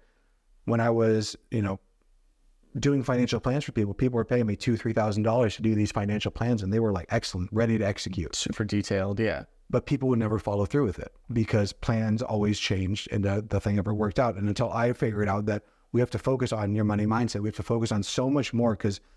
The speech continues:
Speaker 1: you are so much more than just a number in a bank account.
Speaker 2: Yep.
Speaker 1: You know, you are, you are the amalgamation of all of your experiences, your genetics, your story. And until we incorporate that into the plan and how you are gonna react,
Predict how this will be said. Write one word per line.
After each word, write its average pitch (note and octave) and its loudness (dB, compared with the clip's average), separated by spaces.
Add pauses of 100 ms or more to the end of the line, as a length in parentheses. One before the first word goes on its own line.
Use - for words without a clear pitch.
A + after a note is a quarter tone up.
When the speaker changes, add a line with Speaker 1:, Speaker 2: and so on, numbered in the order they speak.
(200)
Speaker 1:
you D3 2
are C3 2
so B2+ 0
much A#2+ 0
more B2 2
than G#2+ 2
just G#2+ 0 (220)
a G2+ 2
number G#2+ 2
in G#2 0
a F#2 -4
bank G2+ -4
account. D3+ -2 (160)
Speaker 2:
Yep. B2 -6 (720)
Speaker 1:
You G#2+ 2
know, F#2+ 0
you A#2 2
are, G#2+ 0 (480)
you C#3+ 4
are C#3 4
the A#2 2
amalgamation A#2 2 (120)
of B2 -2 (240)
all C#3 2
of B2+ -2
your B2+ 4
experiences, A2 0
your B2 2
genetics, A2 -2
your A2+ 2 (540)
story. C3 0 (360)
And A#2 2
until D3 0
we C3 0
incorporate B2+ -2
that A2 -2
into C3+ 0
the D3+ -2
plan F#3 0
and A2+ 0
how A2 2
you A2+ 0
are B2+ 2
gonna A#2+ 2
react, G#2+ -2